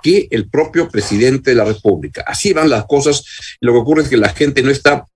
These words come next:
ni con el gobierno, ni con el Congreso, porque siente que no lo representan y pide que haya un adelanto electoral. Ahora bien, como ven que el presidente Castillo está tan destartalado,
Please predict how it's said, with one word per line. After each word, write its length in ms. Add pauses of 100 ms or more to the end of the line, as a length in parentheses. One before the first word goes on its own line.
(100)
ni 280
con 260
el 80
gobierno, 640
ni 300
con 220
el 80
Congreso, 480
porque 260
siente 380
que 160
no 200
lo 120
representan 640 (300)
y 280
pide 360
que 120
haya 180
un 240
adelanto 760
electoral. 500 (400)
Ahora 180
bien, 200 (260)
como 320
ven 140
que 100
el 60
presidente 320
Castillo 360
está 300
tan 340
destartalado, 880